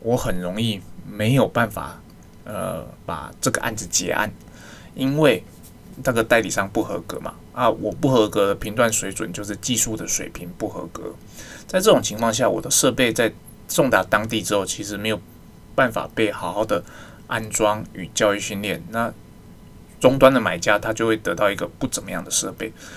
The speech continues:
对我而言，就是，是一个完全负面的评价。我的设备在当地虽然卖进去了，但是我在，呃，当地品牌的名声会因为这一个设备直接被打坏。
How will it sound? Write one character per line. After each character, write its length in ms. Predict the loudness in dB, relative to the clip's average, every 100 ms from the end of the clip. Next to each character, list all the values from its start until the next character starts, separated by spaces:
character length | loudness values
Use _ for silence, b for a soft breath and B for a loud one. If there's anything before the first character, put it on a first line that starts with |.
| B
对 120 | 2 4
我 200 | 4 0
而 40 |
言， 240 | -4 -6 -10 -16 -20 -20 -16 -8
就 100 | -4
是， 260 | 0 -2 -4 -6
是 180 | -2
一 40 | 0
个 100 | 0
完 180 | 0 -2
全 200 | -4 -4
负 260 | 0 0
面 160 | 0 -2
的 80 | -4
评 180 | -8
价。 160 | -4 -2
我 120 | -2
的 80 | 0
设 160 | 2 2
备 100 | 0
在 140 | 0
当 240 | 0 -2
地 160 | -2 -2
虽 160 | -2 -4
然 100 | -4
卖 140 | -4
进 160 | -4 -6
去 180 | -6
了， 80 | -6 -10 -20 -20 -20 -20 -20 -20 -6
但 140 | 0
是 80 | 2
我 160 | 2
在， 320 | 4 4 4 0 B B B B
呃， 240 | -8 -4 -2
当 180 | 0 0
地 200 | 0 -2
品 240 | -6 -10
牌 160 | -8 -6
的 80 |
名 200 | -6 -6
声 280 | -4 -4 -4 -12 -6
会 140 | -4
因 160 | -4 -4
为 120 | -6 -2
这 160 | 0
一 60 | 0
个 100 | 2
设 220 | 2 2
备 200 | 0 -6 -6
直 140 | -6
接 140 | -2 -4
被 100 | -4
打 160 | -8 -8
坏。 240 | -6 -6